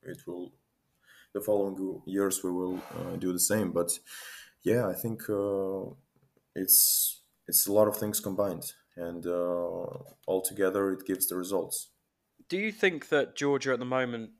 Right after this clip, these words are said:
Speaker 2: do you think you're performing at the top of your capability?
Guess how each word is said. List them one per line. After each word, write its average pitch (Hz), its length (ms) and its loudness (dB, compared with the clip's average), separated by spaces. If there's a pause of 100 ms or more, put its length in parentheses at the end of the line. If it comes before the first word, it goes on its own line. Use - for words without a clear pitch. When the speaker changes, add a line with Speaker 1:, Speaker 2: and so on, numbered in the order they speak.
Speaker 2:
do - 80 -10
you 156 60 -6
think 180 220 -4
you're 160 140 2
performing 143 800 0 (100)
at 117 240 -2
the 117 120 -8 (180)
top - 300 -6
of 113 60 -16
your 117 140 -2
capability? 120 920 -2